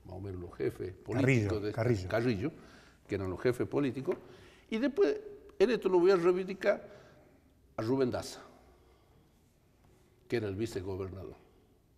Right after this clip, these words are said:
Speaker 1: A Rubén Daza muchas, muchas veces lo fueron a ver para seguir con esta calecita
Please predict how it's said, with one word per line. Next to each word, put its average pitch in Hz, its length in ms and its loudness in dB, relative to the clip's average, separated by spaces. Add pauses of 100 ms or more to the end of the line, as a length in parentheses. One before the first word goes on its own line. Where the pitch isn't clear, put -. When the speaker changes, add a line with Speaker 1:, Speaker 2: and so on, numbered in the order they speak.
(1900)
Speaker 1:
A - 40 2
Rubén 254 260 4
Daza 233 240 6
muchas, 196 400 6 (160)
muchas 208 400 6
veces 180 300 6
lo 120 100 2
fueron 135 380 2
a 110 60 0
ver 170 300 0 (960)
para 110 240 0
seguir 135 320 0
con 131 180 -2
esta 127 200 -6
calecita 123 720 -2